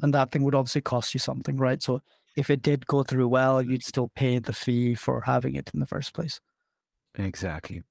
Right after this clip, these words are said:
Speaker 2: I don't know if, uh, have you seen the, the movie The Big Short, Wissam?
Speaker 1: Yes, exactly. I was gonna say exactly that. That's what the, um, that's how Bill Burry hedged against the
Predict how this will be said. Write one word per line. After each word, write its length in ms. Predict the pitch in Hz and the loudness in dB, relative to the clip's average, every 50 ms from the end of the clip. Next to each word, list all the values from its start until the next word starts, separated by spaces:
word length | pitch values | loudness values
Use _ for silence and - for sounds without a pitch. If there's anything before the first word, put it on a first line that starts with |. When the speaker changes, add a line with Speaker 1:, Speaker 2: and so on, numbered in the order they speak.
| _ _ - | _ _ -2
Speaker 2:
I 80 | 131 | 0
don't 120 | 175 214 233 | 2 2 4
know 80 | 233 | 2
if, 180 | 214 - - - | 0 0 -2 -2
uh, 220 | 147 135 113 - - | -2 -2 -2 -2 -4
have 220 | - 110 104 - | -6 -6 -6 -4
you 80 | 156 156 | -4 -4
seen 200 | - - 175 170 | -4 -4 -4 -2
the, 300 | 165 160 151 156 156 151 143 | -2 0 2 2 2 2 2
the 80 | 156 | 0
movie 440 | 160 160 160 151 139 156 156 156 147 | 0 0 0 0 0 0 0 0 -2
The 160 | 117 123 131 | -2 -4 -2
Big 180 | 131 135 160 - | -2 -2 -2 -2
Short, 440 | - - - 165 165 165 - - - - _ _ - | -2 -2 -2 -2 -2 -2 -6 -12 -16 -18 _ _ -4
Wissam? 340 | 147 - - 147 151 165 143 | -2 0 0 0 2 4 4
Speaker 1:
Yes, 380 | 139 131 127 135 139 - - _ _ _ - 147 | 4 4 4 2 0 -2 -8 _ _ _ -4 -2
exactly. 500 | 143 139 131 139 139 139 - - 139 127 - - | 0 2 2 2 2 2 0 -2 -4 -4 -2 -2
I 80 | 143 | 0
was 120 | 143 139 - | 0 0 2
gonna 200 | - 147 147 135 | 2 2 2 2
say 160 | - 151 143 | 2 2 0
exactly 360 | 135 - - 147 139 - 139 | 0 2 0 0 0 0 2
that. 140 | 139 143 143 | 2 2 2
That's 260 | 143 139 - - - | 0 -2 -2 -2 0
what 180 | 151 147 139 - _ - - - - | 0 0 0 0 _ -16 -14 -6 0
the, 240 | 139 139 135 135 135 | 2 2 4 4 4
um, 360 | 135 135 135 131 131 127 131 _ _ _ _ _ _ _ _ _ _ _ _ _ | 4 2 0 0 -2 -6 -10 _ _ _ _ _ _ _ _ _ _ _ _ _
that's 240 | - 139 139 - - | 0 0 0 0 2
how 440 | - 139 135 135 131 131 127 123 123 - | 2 4 6 6 4 4 2 0 0 2
Bill 160 | 151 143 139 | 2 4 4
Burry 540 | 117 - 147 147 147 147 147 143 143 139 - _ _ _ _ _ _ _ | 4 4 4 4 6 4 4 4 2 2 -2 _ _ _ _ _ _ _
hedged 400 | - - 160 165 143 - - - | 0 0 0 0 0 0 0 0
against 580 | 151 131 139 143 143 139 139 - - - - - | 2 4 4 4 4 2 0 -2 -4 -6 -2 0
the 440 | 147 143 143 139 135 135 135 131 | 2 4 4 4 4 2 0 -2